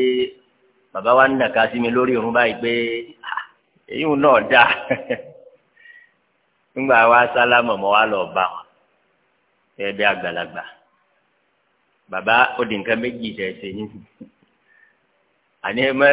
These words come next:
kírun ní ẹ̀yìn. Ẹ tún, kọ́dà wọ́n tún ń ṣe bí ìgbà téèyàn ń sọ̀rọ̀ lórí ìrun. Wọ́n ní gbogbo eléyìí ò dáa.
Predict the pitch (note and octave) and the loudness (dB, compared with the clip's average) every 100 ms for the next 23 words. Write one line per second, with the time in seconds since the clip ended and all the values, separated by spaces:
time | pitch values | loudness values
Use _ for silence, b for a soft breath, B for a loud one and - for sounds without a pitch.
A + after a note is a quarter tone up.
0 | C#3+ C#3+ C3 A#2 A2+ A#2+ A#2+ A#2+ A#2 A#2 | 4 -4 -6 -6 -8 -10 -10 -12 -14 -16
1 | E3 _ _ _ _ - A#2 A2+ F#2+ - | -20 _ _ _ _ -4 -2 -2 -8 -14
2 | - _ _ _ _ _ _ _ _ _ | -20 _ _ _ _ _ _ _ _ _
3 | _ _ _ _ _ - A2 B2 C#3+ C#3+ | _ _ _ _ _ -2 0 0 0 -2
4 | D3 D3+ C3+ B2+ C3+ D3 D3 C#3+ C#3+ C3 | 4 6 6 4 2 0 -2 -2 -4 -4
5 | D3+ C3 G#2+ B2+ C3+ A#2 A2+ C3+ B2+ G2+ | -2 -2 -2 -2 -4 -6 -2 0 0 -2
6 | A2+ B2+ A2 G#2 G#2 - A#2 A#2 A2+ A#2 | -4 -6 -8 -10 -14 -14 -16 -14 -14 -8
7 | B2+ A#2 A2 F2+ G2+ F#2 | -8 -6 -8 -8 -8 -8